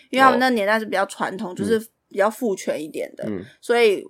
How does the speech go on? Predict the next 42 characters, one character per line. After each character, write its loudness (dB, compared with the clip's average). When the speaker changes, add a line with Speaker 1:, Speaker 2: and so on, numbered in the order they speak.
Speaker 1:
我 2
讲 2
什 -8
么 -8
你 -10
就 -14
是 -6
要 6
听， -4
我 2
老 10
人 0
家 6
我 2
就 -8
是 -6
经 -4
验 2
的 2
百 0
宝 0
书， -4
我 -2
是 -2
过 6
来 6
人， -4
我 -10
最 2
懂， -6
Speaker 2:
嗯。 -4
Speaker 1:
所 2
以 0
你 2
应 4
该 10
也 10
要 6
跟 -2
我 0
一 -14
样。 -6